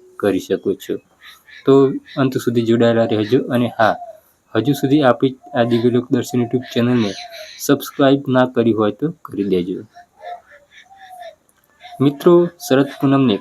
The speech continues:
કોજાગરી પૂનમ પણ કહેવાય છે. માન્યતા છે કે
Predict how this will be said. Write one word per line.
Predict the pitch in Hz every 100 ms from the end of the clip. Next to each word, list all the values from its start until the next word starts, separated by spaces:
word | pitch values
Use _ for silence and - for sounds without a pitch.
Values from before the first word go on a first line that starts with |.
| -
કોજાગરી | 120 120 113 120 127
પૂનમ | - 117 113 113
પણ | 120 117
કહેવાય | 101 95 92 85
છે. | - - - - _ _ _ _ _ _ 107
માન્યતા | 117 147 147 147
છે | - 139
કે | 131 107